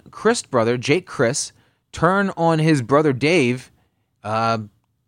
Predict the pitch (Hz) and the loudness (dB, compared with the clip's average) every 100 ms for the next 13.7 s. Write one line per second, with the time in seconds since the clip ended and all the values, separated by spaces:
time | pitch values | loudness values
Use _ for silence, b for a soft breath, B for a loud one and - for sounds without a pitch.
0 | _ 139 147 156 135 147 147 143 147 - | _ -2 0 0 2 2 0 2 0 2
1 | 147 139 - 143 139 170 - 117 - 147 | 0 0 -2 -2 0 -2 0 -2 0 -2
2 | 131 120 - 147 117 131 131 127 104 101 | 0 0 0 0 2 2 0 -2 -2 0
3 | 131 143 151 - - 131 123 113 120 131 | 0 0 0 -2 -2 0 0 0 0 0
4 | 131 110 117 131 127 120 156 143 101 95 | -2 -2 0 2 2 2 2 2 0 -4
5 | - b b b - 180 175 226 247 226 | -10 b b b 0 2 4 4 4 4
6 | - - 185 196 185 - - 170 165 165 | 0 -2 2 4 4 2 4 4 4 0
7 | 156 156 151 139 156 147 156 165 185 202 | 0 2 0 -2 -2 -2 -2 0 0 0
8 | - 202 190 117 104 117 - - _ _ | 2 2 4 0 0 -4 -6 -16 _ _
9 | _ - 170 202 196 170 175 170 170 156 | _ -2 0 2 0 0 0 0 2 2
10 | 147 151 156 170 139 87 101 _ _ _ | 0 0 0 -2 -4 -4 -10 _ _ _
11 | _ _ _ _ - 160 180 165 160 139 | _ _ _ _ 0 2 2 0 0 0
12 | 147 170 175 175 - 123 143 131 123 - | 2 2 2 2 2 0 0 -2 -4 -14
13 | - 117 135 160 190 160 | -20 -4 0 2 0 -2